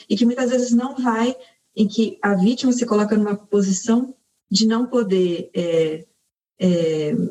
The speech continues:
digamos, recusar mas que ela não consegue provar com a força. Então, eu tenho esse,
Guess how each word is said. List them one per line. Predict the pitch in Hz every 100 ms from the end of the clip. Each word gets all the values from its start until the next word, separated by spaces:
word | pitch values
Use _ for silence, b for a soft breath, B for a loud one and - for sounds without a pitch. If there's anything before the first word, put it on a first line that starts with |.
| - -
digamos, | 180 185 185 160 -
recusar | 190 202 220 202 190 180 233 b b _ -
mas | 214 220
que |
ela | 240
não | 233 254
consegue | 277 269 269 262
provar | 254 254 233 226 254 -
com | 247 247 233
a | 233
força. | 262 - 277 185 - - - _
Então, | 277 311 - -
eu | 226
tenho | 277 302
esse, | -